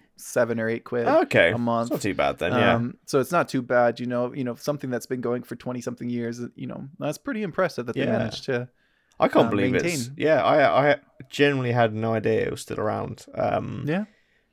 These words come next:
Speaker 2: besides maybe, like, hearing it every now and then, but I, I'd definitely forgotten until you mentioned it, and
Speaker 1: Yeah, I think
Speaker 2: Fuck,
Speaker 1: it's got a
Speaker 2: that's
Speaker 1: dedicated
Speaker 2: crazy.
Speaker 1: fan base,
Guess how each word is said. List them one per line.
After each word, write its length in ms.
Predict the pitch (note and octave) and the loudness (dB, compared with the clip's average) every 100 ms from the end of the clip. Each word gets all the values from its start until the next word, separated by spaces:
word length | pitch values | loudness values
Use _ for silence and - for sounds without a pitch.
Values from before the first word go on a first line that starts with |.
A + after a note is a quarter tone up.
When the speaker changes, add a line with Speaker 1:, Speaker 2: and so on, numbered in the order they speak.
| _ | _
Speaker 2:
besides 380 | A#2 A2+ G2 G2 | -2 4 4 2
maybe, 400 | A2+ G#2+ G#2+ G2+ | 0 0 2 0
like, 480 | F#2+ F#2 D2 - - - - | 2 0 -2 -8 -16 -10 -4
hearing 320 | G#2+ F#2+ F#2+ | -2 -2 -4
it 220 | F2 - _ | -6 -8 _
every 180 | - G#2 | -2 -2
now 160 | G#2 F#2+ | -2 -4
and 100 | G#2 | -4
then, 120 | F#2 | -2
but 180 | D#2 - | -2 0
I, 260 | F2 E2+ F#2+ | 2 2 0
I'd 80 | A#2 | -2
definitely 240 | A#2+ G2 | -4 -6
forgotten 300 | - G#2+ D2+ | -4 -2 -2
until 180 | F#2 F2 | -4 -6
you 100 | G2 | -4
mentioned 360 | G2+ - - | -6 -8 -10
it, 140 | G1+ G1+ | -8 -8
and 400 | G1+ G1+ - - - _ - | -10 -14 -14 -18 -20 _ -6
Speaker 1:
Yeah, 420 | C#3+ C3 C3 B2+ - _ | 0 2 2 -2 -8 _
I 80 | D3 | -2
think 240 | - A3 | 0 -2
Speaker 2:
Fuck, 60 | B3+ | -4
Speaker 1:
it's 80 | - | 0
got 160 | F#3+ | 2
a 20 | E3 | 2
Speaker 2:
that's 80 | C#3 | 2
Speaker 1:
dedicated 420 | D#3 E3 E3+ D3 | 0 0 -2 -2
Speaker 2:
crazy. 80 | - | 0
Speaker 1:
fan 240 | B2+ A#2 | 0 0
base, 480 | G#2+ G#2 B2+ C3+ | -2 -2 -4 -6